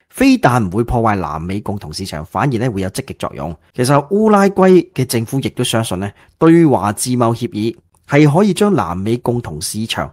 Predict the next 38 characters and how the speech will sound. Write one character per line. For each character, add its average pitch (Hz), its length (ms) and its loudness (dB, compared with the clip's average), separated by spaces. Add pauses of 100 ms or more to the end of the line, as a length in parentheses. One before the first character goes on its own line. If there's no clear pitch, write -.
(320)
從 156 320 2 (180)
沉 143 320 2
睡 170 220 4
當 185 200 4
中 170 140 4
係 135 100 2
喚 92 160 -10
醒。 90 260 -10 (340)
噉 110 160 -4
啊， 107 60 -4
當 110 240 -4
然 107 100 -6
啦， 110 80 -6 (120)
個 95 180 -6
個 - 120 -8 (640)
係 - 260 -14
你， 78 220 -14 (260)
咪 107 220 -6
最 113 180 -4
搞 107 200 0
笑 107 180 -4
話， 90 100 -4
啊， 147 200 -4
點 220 160 -8
解 202 120 0
唔 160 60 2
同 127 140 -4
台 107 140 -8
灣 139 240 -2
簽？ 139 240 -4 (200)
誒， 92 840 -8 (300)
大 123 200 0
陸 123 200 0 (300)
嘅 139 140 -2
經 180 220 2
濟 107 180 0
體 120 260 -6
量， 82 320 -8